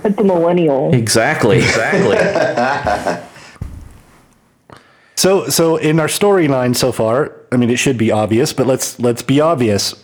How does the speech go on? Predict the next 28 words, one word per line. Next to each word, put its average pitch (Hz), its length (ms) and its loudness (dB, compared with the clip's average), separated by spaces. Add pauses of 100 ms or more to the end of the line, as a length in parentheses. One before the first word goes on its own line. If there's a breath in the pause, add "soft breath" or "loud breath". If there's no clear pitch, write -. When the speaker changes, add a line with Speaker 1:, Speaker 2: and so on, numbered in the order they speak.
(460)
Speaker 2:
She - 120 2
was 147 180 4
lying 131 340 4
when 110 100 4
she 107 140 0
said, 107 200 2
"Don't 113 200 2
worry 120 200 4
about 87 240 2
her," 95 120 2
'cause - 440 -2
now 92 320 2
we're, 110 260 4 (180)
the, 104 180 2 (120)
the 117 80 2
weather's 107 400 2
stormy 95 380 2
and 82 160 2
we're 87 300 4
worried 90 360 4
about 82 280 2
her. 98 380 0 (120)
<laughs> - 100 -20
Clearly, 117 380 4
the 110 120 0
guy 104 220 0
is 104 240 2
gone 90 540 2